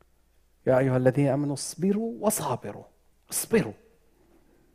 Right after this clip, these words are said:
وإن تصبروا وتتقوا لا يضركم كيدهم شيئا. الصبر أيها الإخوة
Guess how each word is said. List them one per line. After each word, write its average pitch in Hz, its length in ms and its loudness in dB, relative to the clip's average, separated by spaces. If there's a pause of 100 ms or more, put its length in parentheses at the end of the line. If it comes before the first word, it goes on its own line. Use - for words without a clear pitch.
(560)
وإن 233 300 6
تصبروا 254 540 10
وتتقوا 254 720 10
لا 277 180 12
يضركم 240 580 12
كيدهم 165 420 8
شيئا. 110 400 -2 (2250)
الصبر 175 500 4
أيها 170 220 4
الإخوة 214 400 -2